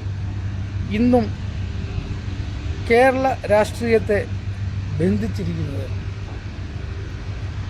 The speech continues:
നമുക്ക് എല്ലാവർക്കും അറിയാം, വിമോചന സമരം കേരളത്തിൽ പൊട്ടിപ്പുറപ്പെടുന്നത്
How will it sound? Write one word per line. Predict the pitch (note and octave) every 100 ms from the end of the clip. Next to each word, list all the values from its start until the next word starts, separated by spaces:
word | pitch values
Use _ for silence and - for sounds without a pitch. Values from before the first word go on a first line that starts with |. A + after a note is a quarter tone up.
| - G3
നമുക്ക് | A3 A#3+ - B3 - - F#3
എല്ലാവർക്കും | G3+ A#3 A#3+ B3 - A#3+ A3+
അറിയാം, | A3 E3+ - - - - - - - - - - - - - - - - - - - E3
വിമോചന | G#3+ B3+ C#4+ D4 D4+ D#4 -
സമരം | C#4 C#4 C#4 C4 - - - - - - -
കേരളത്തിൽ | A3 A#3 B3 C4 - B3+ - - - -
പൊട്ടിപ്പുറപ്പെടുന്നത് | B3+ - C4 - - - A3 A#3 - A3 G#3 F#3